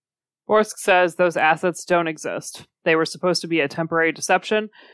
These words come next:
but they've had difficulties finding investors and contractors right now.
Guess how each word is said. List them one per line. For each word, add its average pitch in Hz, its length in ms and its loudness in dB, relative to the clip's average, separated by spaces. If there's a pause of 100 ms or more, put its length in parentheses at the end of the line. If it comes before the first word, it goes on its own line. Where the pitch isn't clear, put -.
(180)
but 151 80 -14
they've 175 140 4
had 175 140 4
difficulties 165 540 -2
finding 151 260 0
investors 147 540 -4
and 143 120 -12
contractors 160 600 0
right 135 180 -4
now. 139 320 -4